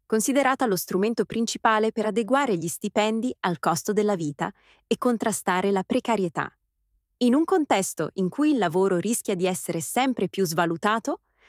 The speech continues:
afferma la segretaria della cigil di Caltanissetta, Rosanna Moncada, è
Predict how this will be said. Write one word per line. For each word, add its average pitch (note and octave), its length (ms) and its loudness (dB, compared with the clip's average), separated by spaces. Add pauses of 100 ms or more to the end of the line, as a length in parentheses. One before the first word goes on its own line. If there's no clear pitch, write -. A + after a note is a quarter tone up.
(140)
afferma G3+ 540 2
la E3+ 100 -2
segretaria G3+ 760 0
della E3 240 0
cigil A#3 720 0
di F#3+ 200 -4
Caltanissetta, E3+ 920 -2 (180)
Rosanna E3 440 0
Moncada, E3 580 -2 (540)
è G#3+ 80 0